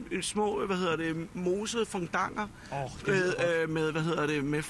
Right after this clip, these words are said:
Speaker 1: med, fyldt op med kartoffelcreme.
Speaker 2: Og
Speaker 1: Så
Speaker 2: hvad
Speaker 1: det er sådan en
Speaker 2: står,
Speaker 1: kartoffel, dobbelt kartoffel.
Speaker 2: hvad står sådan en menu i?
Speaker 1: Det står, jamen, i dag er der tilbud. For dem, der, altså, hvis man bruger promokoden, øh, lytter, hvis man skriver PewDiePie i reservationen,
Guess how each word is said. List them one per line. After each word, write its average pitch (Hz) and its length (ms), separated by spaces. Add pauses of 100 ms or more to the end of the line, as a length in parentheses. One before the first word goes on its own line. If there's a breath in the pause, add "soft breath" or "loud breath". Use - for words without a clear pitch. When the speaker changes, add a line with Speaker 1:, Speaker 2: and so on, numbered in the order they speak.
(100)
Speaker 1:
med, 156 160
fyldt 175 300
op 185 240
med 196 220
kartoffelcreme. 190 680 (600)
Speaker 2:
Og - 60
Speaker 1:
Så 175 80
Speaker 2:
hvad 175 40
Speaker 1:
det 185 60
er 196 40
sådan 202 120
en 185 40
Speaker 2:
står, 196 60
Speaker 1:
kartoffel, 208 300
dobbelt 196 280
kartoffel. 190 320
Speaker 2:
hvad 190 80
står 196 100
sådan 190 160
en 185 80
menu 196 120
i? 190 160 (520 loud breath)
Speaker 1:
Det - 80
står, - 320
jamen, 135 320
i - 60
dag 156 200
er 180 60
der 202 60
tilbud. 226 460 (280)
For 190 200
dem, 202 280
der, 196 380 (260)
altså, 175 160
hvis 165 120
man 175 160
bruger 190 160
promokoden, 214 640 (120)
øh, 175 300 (340 loud breath)
lytter, 190 300
hvis 190 200
man 190 100
skriver 190 240
PewDiePie 214 720
i 185 140
reservationen, 190 600